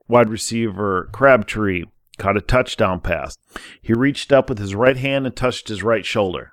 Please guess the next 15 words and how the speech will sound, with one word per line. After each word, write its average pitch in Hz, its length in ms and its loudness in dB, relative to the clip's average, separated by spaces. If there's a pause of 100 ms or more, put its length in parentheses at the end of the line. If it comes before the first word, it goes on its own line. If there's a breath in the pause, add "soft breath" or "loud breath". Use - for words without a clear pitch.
That's - 160 -8
all 117 140 4
he 117 100 0
did. 107 320 0
Taunting. 131 460 2 (540 loud breath)
They 101 100 -4
said 127 260 6
he 117 140 2
was 113 120 2
making 117 300 -2
a 104 40 -4
slashing 110 680 -2
motion 101 360 0
on 98 200 -2
his 87 440 -4